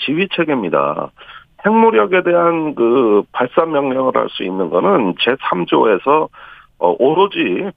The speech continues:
북한의 국무위원장이 유일한 지휘에 복종한다, 이렇게 해가지고 김정은 위원장만이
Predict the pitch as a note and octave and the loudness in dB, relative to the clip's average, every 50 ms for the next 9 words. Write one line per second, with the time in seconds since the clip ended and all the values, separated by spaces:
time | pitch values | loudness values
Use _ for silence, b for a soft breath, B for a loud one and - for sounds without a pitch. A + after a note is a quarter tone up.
0 | _ _ _ _ _ - - B2+ - - C#3+ D#3+ D#3 D#3+ F3+ G3+ G#3+ - - - | _ _ _ _ _ -10 -10 -8 -6 -4 -2 -2 0 0 -2 -2 -4 -4 -8 -10
1 | - - D3+ E3+ F3+ F3+ F#3+ F#3 F3 D3+ D#3 D#3 C#3+ C#3 C#3 C3 A2+ G#2+ G#2 G#2 | -6 -2 0 0 2 2 2 2 0 0 2 2 2 2 2 0 0 0 0 0
2 | A#2 D#3 F3+ A3 A3 - - - B2 C#3 F3 G3+ A3 A3+ A3+ A#3+ - A3+ A3+ A3 | 0 -2 -2 -2 -4 -4 -6 -6 -4 0 0 2 2 2 2 2 2 0 0 -2
3 | G#3+ - - - C3+ B2 B2+ B2+ A#2+ A2+ C#3 F#3+ - - - - - - F2+ E2+ | -4 -6 -6 -6 -4 -2 -2 0 2 2 2 0 0 -4 -8 -8 -6 -4 -2 -2
4 | D2 C#2 C#2+ - - A#1+ A1 - - - B B B B B B _ - A#2+ D#3+ | -2 -4 -6 -8 -10 -10 -12 -14 -16 -20 B B B B B B _ -2 0 0
5 | F3 - F#3+ E3+ D#3+ D#3+ D3+ D#3+ E3 E3+ F3+ E3 - - - D3 E3+ E3+ F#3 F3+ | 0 0 0 0 0 0 0 0 0 0 0 0 0 -2 -6 -6 -4 -2 0 0
6 | E3+ E3 D#3 C#3+ B2+ A2+ A2 G#2+ F#2 F2+ F2 E2 E2+ F2 E2 D#2+ D#2+ D#2+ D#2 | 2 0 0 0 0 -2 -2 0 0 0 -2 0 0 -2 -2 -2 -4 -8 -12